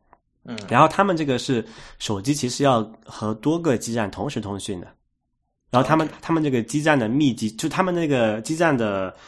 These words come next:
Speaker 2: 这个覆盖范围会小一点，但是这个基站的那个，这个体积会小很多。因为我们看传统的基站就是一个建筑上一个塔，那个一个，一个，
Speaker 1: 对。
Speaker 2: 一个天线很多的那种很大的东西嘛，他们那个基站很小巧的，就比一个普通的那种 WiFi 的那个叫什么？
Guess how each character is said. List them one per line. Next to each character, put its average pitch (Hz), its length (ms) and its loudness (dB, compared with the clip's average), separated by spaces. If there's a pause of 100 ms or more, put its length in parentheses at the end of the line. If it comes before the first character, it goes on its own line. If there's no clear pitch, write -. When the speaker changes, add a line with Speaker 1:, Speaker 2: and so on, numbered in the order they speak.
(140)
Speaker 2:
这 147 100 -4
个 143 80 2
覆 139 140 -4
盖 139 120 4
范 131 220 2
围 113 60 -2
会 139 120 0
小 104 440 -2
一 - 20 -4
点， 101 160 -6
但 117 100 -4
是 131 80 -4
这 131 80 -4
个 117 140 0
基 131 160 -4
站 139 160 0
的 98 240 -4
那 107 100 -8
个， 104 160 -4 (240)
这 120 80 -6
个 110 60 -4
体 104 220 -6
积 123 200 -2
会 143 140 0
小 107 160 -2
很 92 80 -6
多。 98 80 -6
因 165 80 0
为 151 60 0
我 113 100 -4
们 101 80 -4
看 117 180 -4 (320)
传 117 160 -2
统 135 80 0
的 113 60 0
基 127 100 -6
站 120 120 2
就 117 80 -2
是 117 120 -6
一 110 60 -2
个 107 300 0
建 120 240 0
筑 110 80 -2
上 113 180 0
一 - 20 -4
个 110 120 -4
塔， 85 360 -8
那 110 120 -6
个 110 80 0
一 101 100 -2
个， 107 260 -4
一 98 80 -6
个， 104 220 -4 (240)
Speaker 1:
对。 127 60 -8
Speaker 2:
一 - 20 -6
个 113 80 -4
天 143 180 0
线 139 160 0
很 95 120 -4
多 113 180 -2
的 120 80 -4
那 117 40 -4
种 98 100 -4
很 92 60 -8
大 131 180 0
的 107 80 -4
东 98 100 -8
西 98 140 -10
嘛， 90 100 -12
他 196 100 -2
们 220 60 2
那 220 60 2
个 165 60 2
基 170 100 -4
站 170 120 2
很 120 80 0
小 135 160 0
巧 - 200 -10
的， - 120 -20 (280)
就 165 120 0
比 123 220 -2
一 110 100 0
个 135 260 2
普 - 120 -14
通 107 140 -6
的 127 100 -6
那 127 80 -6
种 104 140 -6
WiFi 117 640 -2
的 95 180 -6
那 92 140 -10
个 95 80 -12
叫 92 140 -12
什 92 100 -14
么？ 92 80 -14